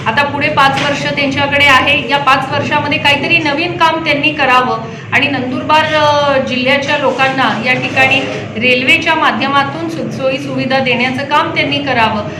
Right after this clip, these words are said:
आम्ही केलेली कामं, आम्ही केलेला पाठपुरावा तेच त्या ठिकाणी जाऊन किंवा त्याच कामांचं पत्र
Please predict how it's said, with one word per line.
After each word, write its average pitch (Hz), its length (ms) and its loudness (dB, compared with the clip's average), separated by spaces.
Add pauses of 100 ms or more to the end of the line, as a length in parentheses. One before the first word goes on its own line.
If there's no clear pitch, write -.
(160)
आम्ही 220 380 2
केलेली 285 360 0
कामं, 233 560 2
आम्ही 214 340 -2
केलेला 277 340 2
पाठपुरावा 233 920 0 (440)
तेच 359 300 0
त्या 320 120 4
ठिकाणी 302 480 0
जाऊन 262 520 2
किंवा 262 220 -2
त्याच 277 440 2
कामांचं 285 460 0
पत्र 294 500 2